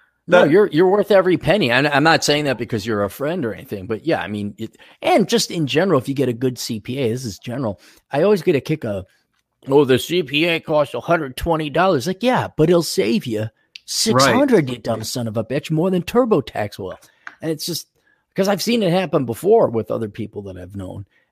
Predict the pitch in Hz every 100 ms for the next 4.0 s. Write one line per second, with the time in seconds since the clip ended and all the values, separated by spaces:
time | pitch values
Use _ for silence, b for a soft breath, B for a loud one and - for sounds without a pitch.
0 | - 135 135 120 - 165 160 156 - 143
1 | 135 - - 101 - 101 127 131 131 131
2 | 139 135 131 131 131 143 131 120 147 151
3 | 139 135 139 139 135 127 120 _ 139 120